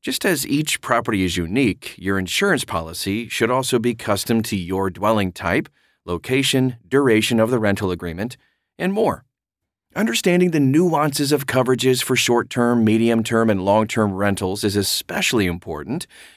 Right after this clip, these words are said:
as the wrong type of policy can render your claim denied by an insurer. This is because the risk of a long-term tenant is perceived differently from that of a property rented out on a short-term basis, such as an Airbnb or vacation rental.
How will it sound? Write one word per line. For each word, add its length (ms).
as 160
the 80
wrong 260
type 220
of 140
policy 440
can 220
render 220
your 180
claim 340
denied 580
by 140
an 60
insurer. 640
This 140
is 100
because 380
the 120
risk 260
of 80
a 60
long-term 540
tenant 380
is 140
perceived 540
differently 600
from 220
that 220
of 80
a 80
property 480
rented 400
out 200
on 140
a 60
short-term 540
basis, 440
such 220
as 160
an 80
Airbnb 760
or 180
vacation 500
rental. 380